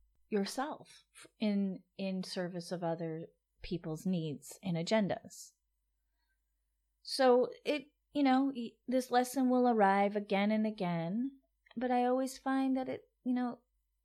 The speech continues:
inside it feels so, ugh, and it's not supposed to feel one hundred percent great. But it's, it's about sticking up for me and what I need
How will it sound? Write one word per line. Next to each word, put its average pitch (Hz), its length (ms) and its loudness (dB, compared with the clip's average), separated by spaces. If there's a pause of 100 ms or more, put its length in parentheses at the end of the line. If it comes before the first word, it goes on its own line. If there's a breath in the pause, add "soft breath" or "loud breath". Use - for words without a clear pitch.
(360)
inside 233 680 -2
it - 180 -10
feels 226 400 -6
so, 208 560 -6 (240)
ugh, - 360 -6 (520)
and 214 140 -2
it's 214 300 -6
not 233 240 -4
supposed 247 320 -4
to 226 60 -10
feel 196 500 0
one 175 160 -2
hundred 185 200 -2
percent 170 380 -6
great. - 540 -10 (2000 soft breath)
But 208 160 -2
it's, - 320 -6 (880)
it's 208 120 -12
about 233 260 -2
sticking 220 400 -4
up - 140 -6
for 208 120 -6
me 190 340 -4
and 185 100 -6
what 180 120 -4
I 180 120 -2
need 196 480 -4